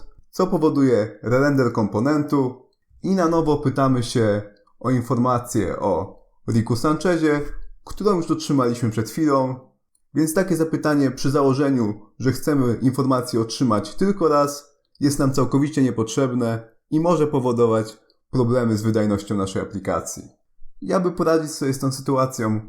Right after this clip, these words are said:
musimy skorzystać z drugiego parametru, który przyjmuje use effect, czyli tablicy dependencies, w której możemy wskazać zależności pochodzące z zakresu naszego komponentu, z których korzysta nasz efekt. W tym przypadku jest to wartość name i surname.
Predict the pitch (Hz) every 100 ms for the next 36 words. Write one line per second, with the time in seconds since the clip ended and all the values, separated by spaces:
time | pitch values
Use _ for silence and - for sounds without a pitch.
0 | - - 127 131 135 117 123 120 117 160
1 | - - - - 123 131 160 160 151 143
2 | 143 139 143 139 - 135 - 143 143 139
3 | 135 139 135 131 131 120 - - - -
4 | - 131 113 120 117 120 123 - 98 -
5 | - - 117 117 151 165 165 160 151 139
6 | - - - - _ - - 214 208 165
7 | 170 151 - 160 143 135 - - _ 131
8 | 139 131 131 165 170 - 156 151 151 139
9 | 151 147 143 135 143 151 147 147 143 147
10 | 143 143 139 143 139 135 135 135 131 -
11 | - - 208 175 156 151 135 135 120 110
12 | 110 135 160 147 135 - - _ _ _
13 | _ - 196 185 156 151 139 - 131 117
14 | - 117 101 104 - 117 123 117 110 104
15 | - 120 120 117 - 104 175 170 160 147
16 | 139